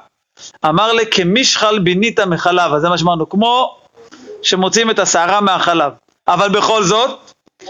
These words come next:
"והיא", אמר לי הקדוש ברוך הוא, "זיל בהוא עלמא", תחזור לעולם הזה כדוד, איפה שהיית, "לא באינה דנפיש בעיתותי".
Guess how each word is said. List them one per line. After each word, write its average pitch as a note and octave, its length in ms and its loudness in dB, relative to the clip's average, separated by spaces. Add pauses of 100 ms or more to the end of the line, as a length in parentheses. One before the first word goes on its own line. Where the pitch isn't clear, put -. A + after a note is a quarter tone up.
(220)
"והיא", A3+ 440 2
אמר B3+ 240 2
לי B3+ 160 2
הקדוש G#3 400 0
ברוך A3 320 0
הוא, F#3+ 180 2
"זיל B3 280 0
בהוא A3+ 320 2
עלמא", G#3 200 2
תחזור F3+ 360 0
לעולם A3 320 2
הזה F#3+ 180 -2
כדוד, F#3 440 0
איפה G#3 180 0
שהיית, G#3+ 320 0 (540)
"לא G#3+ 340 2
באינה B3+ 440 0 (140)
דנפיש A3 520 0
בעיתותי". F3 600 0